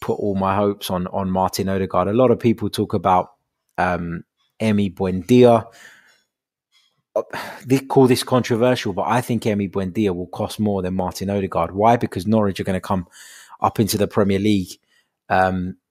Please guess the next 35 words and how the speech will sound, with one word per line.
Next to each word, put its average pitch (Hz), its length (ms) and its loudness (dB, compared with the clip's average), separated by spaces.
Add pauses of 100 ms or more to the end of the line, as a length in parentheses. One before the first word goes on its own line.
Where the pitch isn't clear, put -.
(720)
and 101 140 -2
they'll 98 140 2
be 98 220 2
in 92 100 0
a, 92 260 -4
in 101 160 -4
a 98 80 -4 (400)
position 98 560 0
where 92 400 2 (2500)
they 104 160 2
don't 113 220 4
really 101 240 0
need 113 300 4
to 107 100 -2
sell 101 260 2
financially, 101 720 0
but 95 160 -4
also 107 520 0
he 104 400 2
is 92 120 -4
one 101 220 -2
of 95 160 -4
their 95 300 0 (720)
talisman. 95 640 0
He's 101 200 -6
one 110 160 2
of 104 80 0
their 101 140 0
key 104 260 -4
players. 104 420 0
He 117 220 4
is 95 120 2
the 104 120 -2
main 101 300 0
man 110 300 -2